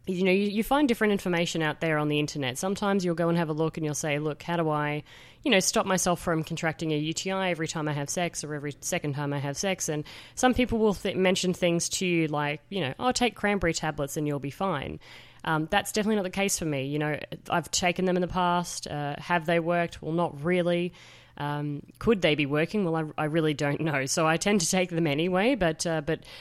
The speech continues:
I guess what I'm, what I wanted to mention was that you can find so much information out there on the internet about U T Is, or cystitis is the actual, uh, f-, um, proper term for this.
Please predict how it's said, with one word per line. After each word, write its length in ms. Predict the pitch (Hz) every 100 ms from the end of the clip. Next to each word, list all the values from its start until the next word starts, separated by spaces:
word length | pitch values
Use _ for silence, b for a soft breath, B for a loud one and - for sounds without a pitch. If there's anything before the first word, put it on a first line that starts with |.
| B
I 80 | -
guess 240 | 170 190 -
what 140 | 175
I'm, 400 | 165 160 156 -
what 360 | - 156 165 175
I 60 |
wanted 280 | 151 175 170
to 80 | 170
mention 540 | 156 214 233 180 151 143
was 220 | 147 -
that 320 | 156 147 151
you 100 | 160
can 320 | - 185 190
find 460 | 190 - 165 160 156
so 400 | - - 180 180
much 200 | 165 165
information 520 | 160 156 156 156 156
out 120 | 143
there 160 | 151 147
on 100 | 143
the 100 | 139
internet 320 | 143 147 135
about 380 | 135 143 143 - B B B B
U 140 | 180 185
T 180 | -
Is, 420 | 175 170 170 170 156
or 200 | 143 127 -
cystitis 720 | 139 - 160 165 151 151 139
is 80 | 135
the 140 | 143 139
actual, 420 | - - 135 135
uh, 220 | 131 131
f-, 260 | 131 - -
um, 380 | 135 127 139 147 - - -
proper 200 | - -
term 260 | 165 160 160
for 120 | 123
this. 300 | 110 135